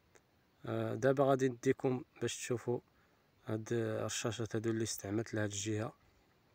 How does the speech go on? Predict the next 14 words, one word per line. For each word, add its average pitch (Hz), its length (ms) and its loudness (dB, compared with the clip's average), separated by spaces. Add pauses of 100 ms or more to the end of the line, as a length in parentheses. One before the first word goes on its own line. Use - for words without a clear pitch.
(640)
آه، 104 640 -6 (1300)
نتوما 113 240 -4
كما 107 280 -4
كتشوفوا 113 540 -6 (3750)
داير 120 360 2
ليهم 113 280 2
الروبينيات 110 520 2 (100)
تاعها. 107 420 -2 (4000)
هادوما 127 320 2
كما 117 240 -2
كتشوفوا 120 560 -2
هاد 113 120 -4
البلاصه 110 360 -2
كلها 120 500 -2